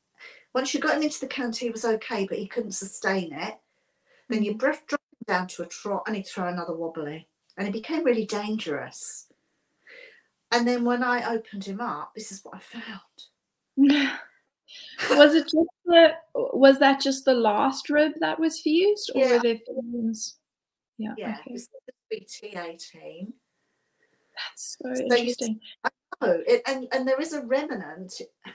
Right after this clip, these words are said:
Speaker 1: I don't know if it is a remnant or if it's just a little bit of bony outgrowth of, of where the rib might have been. I know, it's bizarre. And then this one here, it's just got one.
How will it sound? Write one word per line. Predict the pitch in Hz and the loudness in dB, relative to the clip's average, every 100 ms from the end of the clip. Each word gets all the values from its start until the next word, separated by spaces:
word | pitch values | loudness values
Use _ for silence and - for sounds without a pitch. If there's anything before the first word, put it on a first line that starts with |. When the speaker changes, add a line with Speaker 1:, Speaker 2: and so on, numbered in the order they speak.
| - | -20
Speaker 1:
I | 233 | -14
don't | 240 254 | -10 -8
know | |
if | 240 | -2
it | 208 | 0
is | 233 | 2
a | 214 | 2
remnant | 190 196 202 185 175 | 0 -2 -2 -6 -6
or | 190 190 | -4 -4
if | 190 | -4
it's | - - | -8 -10
just | 196 - | -12 -10
a | 180 | -10
little | 185 | -8
bit | 180 180 | -6 -4
of | 175 | -4
bony | 185 180 180 165 - | -6 -6 -8 -10 -8
outgrowth | 180 196 - 143 160 190 - - _ _ _ _ _ _ _ _ _ _ - | -8 -8 -10 -12 -10 -12 -16 -20 _ _ _ _ _ _ _ _ _ _ -8
of, | 151 - | -8 -4
of | 190 190 | -6 -4
where | 190 196 185 | -2 0 0
the | 190 | -2
rib | 185 196 - | -4 -4 -4
might | 180 185 233 | -4 -4 -6
have | - - | -8 -10
been. | - - 175 214 240 - _ _ - | -8 -8 -8 -8 -10 -14 _ _ -10
I | 208 | -6
know, | 208 220 | -2 -2
it's | 185 - | -2 -4
bizarre. | - 190 208 208 165 - | -4 -2 -2 -2 -4 -6
And | 208 214 | -6 -4
then | 226 480 - 165 254 - - _ _ - | 0 0 0 -2 -4 -6 -14 _ _ -8
this | 277 - | -6 -4
one | 254 240 | -4 -4
here, | 233 277 233 247 190 311 _ _ _ _ _ - - _ _ _ _ _ _ _ _ _ _ _ - | -6 -4 -4 -2 -4 -4 _ _ _ _ _ -12 -12 _ _ _ _ _ _ _ _ _ _ _ -20
it's | 196 _ _ - - - | -20 _ _ -20 -6 -4
just | 175 - | -2 -2
got | 170 - | -2 -2
one. | 262 220 170 165 | -6 -6 -8 -16